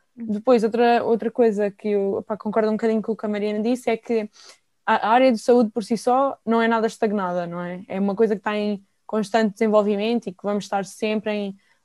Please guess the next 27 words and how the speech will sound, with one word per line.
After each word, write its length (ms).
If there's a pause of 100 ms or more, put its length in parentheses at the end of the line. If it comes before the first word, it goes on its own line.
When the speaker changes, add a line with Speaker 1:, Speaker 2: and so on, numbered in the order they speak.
Speaker 2:
em 120
contacto 560
com, 540
com 120
coisas 300
novas, 380
coisas 260
que 80
aparecem. 560 (300)
Olhem, 200
o 160
covid, 380
por 100
exemplo, 260
é 40
uma 100
coisa 240
nova, 520 (280)
tivemos 320
que 100
nos 100
adaptar. 520 (320)
Pronto, 340
e 180 (100)
toda 180
esta 480
evolução 680